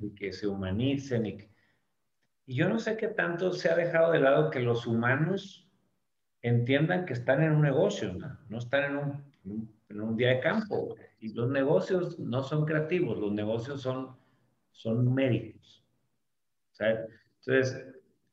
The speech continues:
una cosa es que el líder permita y genere la creatividad,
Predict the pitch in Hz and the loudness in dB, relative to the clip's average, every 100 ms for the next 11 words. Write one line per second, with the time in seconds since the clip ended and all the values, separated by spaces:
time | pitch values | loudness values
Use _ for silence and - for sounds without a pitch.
0 | _ _ _ _ _ 135 156 180 175 175 | _ _ _ _ _ 0 2 2 0 0
1 | 165 - 147 135 139 151 151 151 131 113 | -2 2 4 6 6 8 6 2 2 2
2 | 113 117 131 - 147 156 156 - - - | 2 2 2 0 2 2 2 -6 -18 -20
3 | _ 120 110 - 110 110 113 123 147 139 | _ -8 -8 -4 -2 2 4 4 4 4
4 | 120 113 110 - 104 101 98 95 85 - | 4 2 0 0 -4 0 2 2 0 -2
5 | - | -10